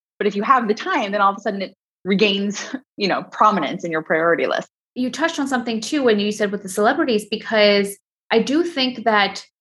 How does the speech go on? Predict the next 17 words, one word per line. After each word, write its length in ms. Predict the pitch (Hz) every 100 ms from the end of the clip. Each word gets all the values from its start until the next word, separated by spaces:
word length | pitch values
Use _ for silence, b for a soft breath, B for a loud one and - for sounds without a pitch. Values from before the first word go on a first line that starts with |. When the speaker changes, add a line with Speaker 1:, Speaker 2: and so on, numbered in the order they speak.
| _ _ _ _ -
Speaker 2:
with 420 | 202 220 262 262
the 100 | 233
pandemic, 680 | 226 233 214 220 226 202 202
you 80 | 202
know, 240 | 175 - - 214
where 340 | 226 226 220
we 140 | 208
were 140 | 233 208
lacking 680 | 196 185 208 247 240 240
or 300 | 208 180 180 -
continue 400 | 196 190 233 226
to 40 | 196
lack 440 | 180 180 208 254 B B B
a 60 | 208
lot 180 | 202 196
of 80 | 196
times, 400 | 208 185 185